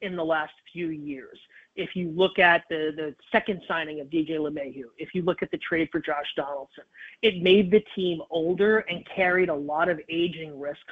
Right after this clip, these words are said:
which we saw play out this year. You throw the Anthony Rizzo second deal on top of that as well. On balance, I think Brian Cashman is a well above average general manager.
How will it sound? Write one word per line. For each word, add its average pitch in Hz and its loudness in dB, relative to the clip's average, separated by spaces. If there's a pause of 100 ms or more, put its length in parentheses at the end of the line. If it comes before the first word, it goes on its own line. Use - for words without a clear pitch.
(220)
which 196 -2
we 196 0
saw 170 6
play 165 -2
out 156 -2
this 156 -10
year. 156 -4
You 139 -10
throw 165 -4
the 156 -4
Anthony 156 -8
Rizzo 160 0
second 156 -4
deal 147 -4
on 143 -10
top 156 2
of 139 -2
that 139 -4
as 127 -10 (100)
well. 170 2 (440)
On 214 8
balance, 190 4
I 180 0
think 165 -2
Brian 160 -2
Cashman 156 -4
is 143 -8
a 151 -2
well 160 4
above 160 2
average 143 -6
general 139 -8
manager. 135 -6